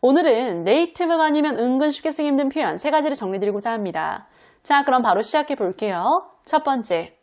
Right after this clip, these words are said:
amicable. 우호적인, 원만한의 amicable. 자, 네이티브가 나에게 대화 중에 amicable을 쓴 거예요. 근데 amicable이라는 단어를 내가 처음 봐서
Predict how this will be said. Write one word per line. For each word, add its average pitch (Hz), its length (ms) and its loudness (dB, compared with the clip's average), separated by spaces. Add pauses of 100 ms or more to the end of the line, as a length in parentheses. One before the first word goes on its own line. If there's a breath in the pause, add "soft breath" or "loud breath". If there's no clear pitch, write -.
amicable. 175 600 -4 (280)
우호적인, 262 760 2
원만한의 233 1000 2 (160)
amicable. 175 600 -4 (240)
자, 196 580 -4
네이티브가 381 680 4
나에게 247 320 4
대화 262 320 2
중에 226 380 -4
amicable을 247 540 2
쓴 302 220 -2
거예요. 180 320 0 (260 loud breath)
근데 311 140 6
amicable이라는 392 560 2
단어를 269 240 0
내가 214 100 0
처음 415 320 2
봐서 302 240 0